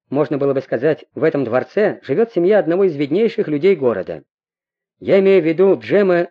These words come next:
Танкердона, владельца неиссякаемых нефтяных источников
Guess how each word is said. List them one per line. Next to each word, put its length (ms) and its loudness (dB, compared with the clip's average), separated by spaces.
Танкердона, 840 -4
владельца 520 -2
неиссякаемых 760 0
нефтяных 440 -2
источников 680 -2